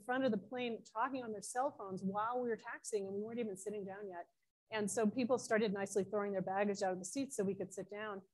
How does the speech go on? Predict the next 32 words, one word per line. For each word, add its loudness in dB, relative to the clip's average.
And 2
we 6
sat 6
down, 2
and -2
the -2
plane -2
lumbered 2
along 0
and -2
managed -4
to 2
get 0
off 6
the 2
ground. 4
And 4
then, 2
uh, 2
we 4
thought 2
we'd 4
go 6
find 0
out 4
where 2
our 2
colleagues 0
ended 4
up. 2
So -2
we 6